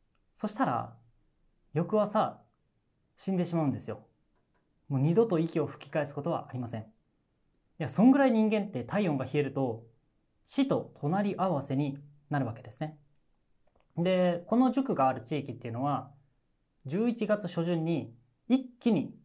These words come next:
冬が始まります。これね、たった一週間で平均気温が五度ぐらい下がる時期なんですね。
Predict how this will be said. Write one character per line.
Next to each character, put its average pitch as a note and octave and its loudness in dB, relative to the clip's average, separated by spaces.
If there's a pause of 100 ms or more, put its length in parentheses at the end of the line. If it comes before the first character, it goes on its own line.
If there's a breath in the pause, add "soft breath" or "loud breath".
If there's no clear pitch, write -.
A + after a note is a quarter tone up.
冬 F#3 2
が A#2 -2
始 A2+ -6
ま B2 -2
り A#2+ -6
ま G#2+ -6
す。 - -16 (680)
こ D3 -2
れ C3+ 2
ね、 D3+ 0
た D3 -6
っ C#3+ -12
た G#3 0
一 G#3+ -2
週 B3+ 0
間 A2+ -4
で B2+ -4
平 G3 0
均 G3+ -2
気 G3 -2
温 B2+ 0
が A2+ -4
五 D3 2
度 A3 6
ぐ A#3+ 4
ら B3+ 2
い C3 -4
下 - -6
が D3+ 0
る C3+ -2 (160)
時 F3 -2
期 B2 -8 (100)
な A#2+ -4
ん A2+ -2
で A2+ -6
す - -16
ね。 C#3+ -6